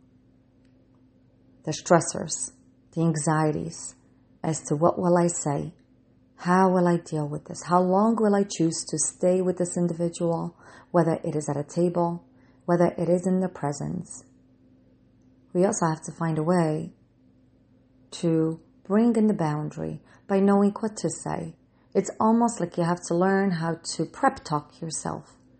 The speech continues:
And if that's not the case, ask someone that is very close to you and that may necessarily know this individual or not to help you.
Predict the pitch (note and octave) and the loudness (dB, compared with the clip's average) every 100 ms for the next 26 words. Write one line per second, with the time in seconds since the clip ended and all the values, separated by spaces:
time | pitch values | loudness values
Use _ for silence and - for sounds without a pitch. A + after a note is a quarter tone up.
0 | _ _ - E3 E3 F3 E3+ F#3 F3 F#3 | _ _ -4 -4 0 -2 0 0 0 -2
1 | - F3 F#3+ G3+ - _ _ _ _ _ | -6 -2 -2 -4 -12 _ _ _ _ _
2 | _ _ _ _ _ _ _ _ F#3 G3+ | _ _ _ _ _ _ _ _ 2 2
3 | - - G3+ F#3 D#3+ D#3+ E3+ _ _ _ | -4 -4 0 0 -2 -4 -10 _ _ _
4 | _ - D#3+ D3 E3 G3+ G#3 - D#3 - | _ -4 -4 -4 -2 -2 -4 -6 -6 -6
5 | - D#3 D3+ D3+ - _ _ F#3 F3 F#3 | -10 -10 -8 -10 -16 _ _ 0 4 4
6 | G3 G3 G3 G#3 G3+ F#3+ - F#3+ F#3+ F#3 | 4 4 6 4 2 -4 -2 0 0 0
7 | G#3+ B3 F3 - D3+ D3 F3 F3+ E3+ C#3+ | 0 0 -2 -4 -8 -2 -2 -2 -4 -4
8 | D3+ - D#3 D3+ E3 D3 G3+ - _ _ | -4 -4 -4 0 0 0 -2 -10 _ _
9 | _ - _ - - G#3 G3+ G3+ G3+ - | _ -20 _ -6 6 6 6 4 -2 -14
10 | _ _ _ _ _ _ _ _ _ _ | _ _ _ _ _ _ _ _ _ _
11 | _ _ _ _ _ _ _ - A3+ - | _ _ _ _ _ _ _ 2 2 2
12 | - D3 D#3 | -4 -4 -6